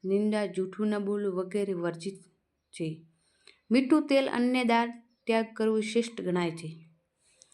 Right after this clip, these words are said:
શ્રી કૃષ્ણ યમરાજના ડરતા મનુષ્યને કહે છે, "વરુ એકાદશીનું વ્રત કરવાથી યમુનાનો ભય અને મુક્તિ મળે છે."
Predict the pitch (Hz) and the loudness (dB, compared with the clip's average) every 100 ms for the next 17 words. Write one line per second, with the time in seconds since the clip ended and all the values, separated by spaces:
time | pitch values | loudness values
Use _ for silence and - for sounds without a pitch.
0 | _ - 190 - 202 196 196 180 185 190 | _ -14 -14 -2 -2 0 0 2 4 4
1 | 190 185 190 180 175 180 180 196 185 185 | 2 0 -2 -2 -2 -2 -2 -2 0 0
2 | 190 190 196 190 180 180 190 190 190 165 | 0 0 -2 -2 -4 -4 -4 -4 -4 -2
3 | 165 202 233 226 220 220 202 202 202 208 | 2 2 2 0 0 -2 0 -4 -4 -4
4 | 196 185 196 - _ _ _ _ - 196 | -2 -2 -4 -8 _ _ _ _ -10 -4
5 | 202 202 202 185 165 170 190 202 202 196 | -2 -2 -4 -6 0 0 2 0 -2 -2
6 | 165 160 175 196 196 185 180 - - _ | -4 -2 0 0 -2 -4 -8 -20 -20 _
7 | _ 180 180 196 190 - 165 160 156 160 | _ -6 -2 -2 -4 -4 -2 -2 -4 -8
8 | 160 - | -14 -16